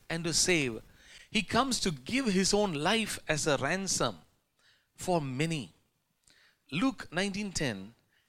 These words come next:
and Matthew twenty, verse twenty-eight. Both of these verses talk about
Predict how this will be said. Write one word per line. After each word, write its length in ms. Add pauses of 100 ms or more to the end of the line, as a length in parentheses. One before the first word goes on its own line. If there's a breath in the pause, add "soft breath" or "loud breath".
(140)
and 240
Matthew 420
twenty, 640 (160)
verse 300
twenty-eight. 720 (680 loud breath)
Both 300
of 80
these 220
verses 420
talk 260
about 460